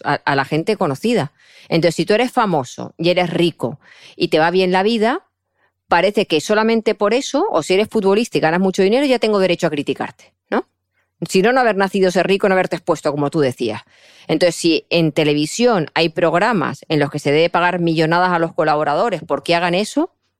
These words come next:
yo también quiero hacer eso en un chat. Eso es lo que la gente entiende. Es que se ha normalizado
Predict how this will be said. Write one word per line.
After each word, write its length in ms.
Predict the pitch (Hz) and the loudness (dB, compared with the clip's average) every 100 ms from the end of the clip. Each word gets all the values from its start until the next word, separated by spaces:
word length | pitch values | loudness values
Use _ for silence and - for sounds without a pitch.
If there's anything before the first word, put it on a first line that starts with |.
| _ _ | _ _
yo 440 | - 151 160 240 - _ | -4 2 4 2 -2 _
también 280 | 208 190 247 | 0 0 0
quiero 200 | 190 147 | 2 0
hacer 180 | 139 139 | 0 0
eso 160 | 147 143 | 0 0
en 80 | |
un 100 | 135 | -2
chat. 220 | 135 277 320 _ _ _ _ _ | 0 0 -2 _ _ _ _ _
Eso 200 | - 233 | 0 2
es 40 | 254 | 2
lo 100 | 220 | 2
que 100 | 175 | 0
la 100 | 147 | 0
gente 320 | 160 160 151 | -2 0 0
entiende. 440 | 143 214 294 170 - - - | 0 0 0 0 -4 -16 -6
Es 160 | - - | -4 0
que 220 | 233 - | 0 -2
se 240 | - - 190 | -4 0 2
ha 80 | |
normalizado 1120 | 254 269 208 175 170 156 147 226 247 220 302 | 2 2 2 2 2 0 0 0 0 0 -2